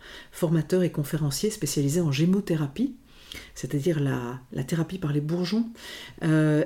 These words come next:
et en approche sensible de la forêt, euh, dans son ouvrage Sylvothérapie, il dit : « Rencontrer un arbre, c'est accepter de se laisser rencontrer,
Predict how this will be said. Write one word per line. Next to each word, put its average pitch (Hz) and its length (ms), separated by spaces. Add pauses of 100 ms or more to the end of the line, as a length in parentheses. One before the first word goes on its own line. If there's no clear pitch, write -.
et 208 220
en 165 140
approche 185 280
sensible 180 440
de 147 60
la 147 80
forêt, 180 320 (1080)
euh, 147 120
dans 143 120
son 143 200
ouvrage 143 420
Sylvothérapie, 143 880 (340)
il 147 160
dit : « 240 280
Rencontrer 208 640
un 160 200
arbre, 139 380 (520)
c'est - 180
accepter 226 400
de 196 80
se - 140
laisser 160 320
rencontrer, 143 600